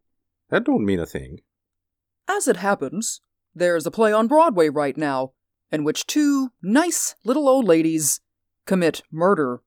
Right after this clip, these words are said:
Speaker 2: after murder.
Speaker 1: They got a dog in there. Now, will you tell me one dog that would stay for almost a week in a flat with a dead person? I'm not telling you anything.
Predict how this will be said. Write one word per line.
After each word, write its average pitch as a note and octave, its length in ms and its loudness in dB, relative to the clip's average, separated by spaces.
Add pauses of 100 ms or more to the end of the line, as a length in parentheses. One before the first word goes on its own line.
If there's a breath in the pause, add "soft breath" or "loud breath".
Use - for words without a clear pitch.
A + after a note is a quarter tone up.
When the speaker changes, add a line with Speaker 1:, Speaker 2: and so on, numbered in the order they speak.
(220)
Speaker 2:
after C#3+ 320 -2
murder. D3+ 460 2 (460)
Speaker 1:
They F3+ 240 -8
got F3+ 160 0
a D#3 60 2
dog B2+ 420 0
in D2 160 -10
there. C2+ 220 -20 (720)
Now, C#3 60 2
will C#3+ 100 2
you G#3 100 -6
tell F#3+ 300 -2
me F3 160 -4
one C#3 320 0
dog C3 460 0
that A2+ 100 0
would G#2+ 120 -2
stay C3 220 2
for B2 160 -4
almost B2 240 -4
a G2+ 60 0
week A2+ 280 -6
in A2 80 -6
a G2+ 40 -6
flat A2 420 -8 (160)
with G#2+ 140 -4
a - 20 -6
dead G#2 240 -2
person? A2 340 -4
I'm D#4+ 260 -4
not F4+ 200 -6
telling B3 300 -4
you B3 100 -12
anything. G2+ 560 -6